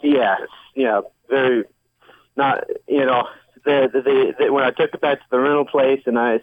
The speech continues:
signed all this stuff with them, uh, they looked at it and they were like, "Oh, wow, that's, that's really not bad compared to a lot of the others." So I was thinking, "Well, hopefully this won't make the insurance go up too much." And then, um, I'm already paying a hundred and eighty for two cars,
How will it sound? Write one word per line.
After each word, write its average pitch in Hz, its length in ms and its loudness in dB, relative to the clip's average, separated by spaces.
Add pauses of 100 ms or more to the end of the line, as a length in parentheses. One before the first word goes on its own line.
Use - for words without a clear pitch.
signed 123 380 0
all 120 160 2
this 117 160 -2
stuff 127 260 -4
with 113 140 -4
them, 123 300 0 (580)
uh, 120 180 0
they 127 140 2
looked 127 240 0
at 123 140 2
it 123 60 2
and 117 60 -2
they 120 60 0
were 117 80 2
like, 113 180 2
"Oh, 123 220 2
wow, 113 220 2
that's, 120 240 -2 (100)
that's 127 240 -2
really 123 220 0
not 117 260 0
bad 117 260 0
compared 117 380 -2
to 110 240 0
a - 20 0
lot 117 220 0
of 107 60 -4
the 113 180 0
others." 110 300 -2 (100)
So 113 260 0 (440)
I 117 100 2
was 120 100 -2
thinking, 123 320 -2
"Well, 123 260 0
hopefully 123 340 0
this 117 200 -2
won't 113 380 -2
make 120 220 -4
the 123 100 0
insurance 117 380 -2
go 120 140 2
up 101 120 -6
too 151 140 -2
much." 107 360 0
And 117 140 -2
then, 117 220 0 (680)
um, 113 640 0
I'm 120 140 -2
already 139 240 2
paying 131 320 -2
a 113 40 0
hundred 143 260 0
and 127 100 2
eighty 127 240 2
for 120 140 -4
two 147 280 0
cars, 110 460 0